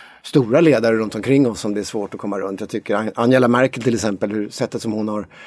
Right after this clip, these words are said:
tagit ansvar för ett civiliserat, eh, Tyskland och Europa de senaste åren är imponerande.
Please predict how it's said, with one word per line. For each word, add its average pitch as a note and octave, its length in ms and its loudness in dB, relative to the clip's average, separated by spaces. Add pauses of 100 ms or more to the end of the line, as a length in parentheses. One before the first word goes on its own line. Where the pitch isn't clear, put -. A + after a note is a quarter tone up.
(540)
tagit D3 360 4
ansvar C3+ 680 4
för A#2+ 320 4
ett A#2 200 2
civiliserat, A#2 920 2
eh, G#2+ 120 0
Tyskland A2 540 0
och A2 100 4
Europa G#2 460 2
de A2 140 0
senaste G2+ 380 0
åren G2+ 260 2
är G2 300 2
imponerande. G2 500 0